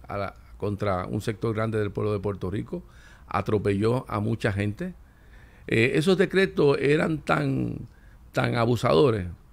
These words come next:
que lo que promovían era que si una persona hubiera decidido, porque ella decidió, eh, no vacunarse, eh, un médico podía discriminar contra esa persona por su estatus de vacunación.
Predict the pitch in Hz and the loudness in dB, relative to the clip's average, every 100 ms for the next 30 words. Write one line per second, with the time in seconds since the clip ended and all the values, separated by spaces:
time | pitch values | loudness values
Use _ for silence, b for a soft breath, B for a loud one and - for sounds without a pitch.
0 | b b b b - 120 110 120 123 120 | b b b b 0 4 4 4 4 4
1 | 120 147 156 156 180 156 139 123 - 123 | 4 4 4 2 2 2 0 -2 -2 0
2 | 110 107 120 143 147 147 123 165 135 - | 2 2 2 2 2 0 0 0 -2 -6
3 | 113 104 117 135 123 135 151 113 104 107 | -2 0 2 0 0 0 0 -2 -2 -2
4 | 110 123 120 107 113 123 101 - b b | 0 0 0 0 -2 0 -2 -6 b b
5 | b - 107 101 120 135 131 147 185 147 | b -4 0 2 4 4 2 0 0 0
6 | 131 - b b b b - 123 143 147 | -4 -6 b b b b 0 2 4 6
7 | 156 180 151 131 123 120 117 123 127 113 | 6 4 0 -2 0 2 2 2 0 0
8 | 110 117 117 104 104 113 - 107 135 160 | 0 0 -2 -2 -2 -2 -2 -2 -2 -2
9 | 147 110 101 98 104 113 98 95 90 78 | -2 -2 -2 -2 -2 0 0 -2 -6 -4
10 | 139 151 | -4 -4